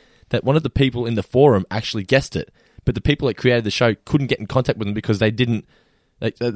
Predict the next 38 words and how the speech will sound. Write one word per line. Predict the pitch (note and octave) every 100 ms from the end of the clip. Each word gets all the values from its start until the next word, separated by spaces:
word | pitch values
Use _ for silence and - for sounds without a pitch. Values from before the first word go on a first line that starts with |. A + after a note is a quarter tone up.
| G#2
back | E2 A2 A#2
then, | A#2 A2
I | A2+
don't |
know | G#2+
what | F#2 C2
the | -
technology, | - G2+ G2 F#2+
you | F2
couldn't | G2 E2+ -
contact | A#2+ C3 -
them | C3+
or | B2+
whatever | C3+ C3
it | B2+
was, | D#3 C3
but | C3
they're | B2
basically | C3 - A2+
saying | B2 B2
that | G#2+
s-, | - -
only | C#3+ D3
one | C#3+ C#3+
person | D3 B2+ G#2+
ever | B2 A#2+
in |
the | G#2
history | B2+ C3+ A#2
of |
the | G#2
world | A2 A2+ F#2 F#2 _ _ _ _ -
guessed | C3 - -
it |
before | F#2+ - A2
it |
was | F#2 G2+
revealed, | F#2+ A2 C#2+